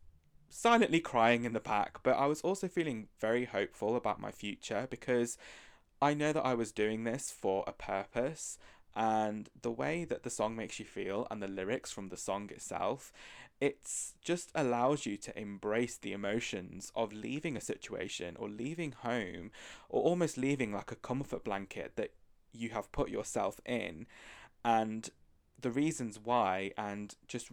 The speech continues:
really embracing those and how to channel those and put them forward into feeling hopeful for the future and making sure that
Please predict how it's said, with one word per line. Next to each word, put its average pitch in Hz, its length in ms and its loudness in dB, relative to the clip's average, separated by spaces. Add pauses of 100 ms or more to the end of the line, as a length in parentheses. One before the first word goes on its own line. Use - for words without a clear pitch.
really 147 340 -2
embracing 120 640 0
those 95 500 -6
and 101 360 -6
how 131 340 -2
to 113 360 0 (380)
channel 127 400 0
those 92 540 -2
and 101 340 -4
put - 240 -10
them 107 140 -6
forward 104 680 2
into 101 300 -8
feeling 104 380 -6
hopeful 107 300 -4
for - 120 -8
the 98 80 -10
future - 560 -4 (540)
and 104 320 -2
making 107 320 -4
sure 98 600 2
that - 280 -2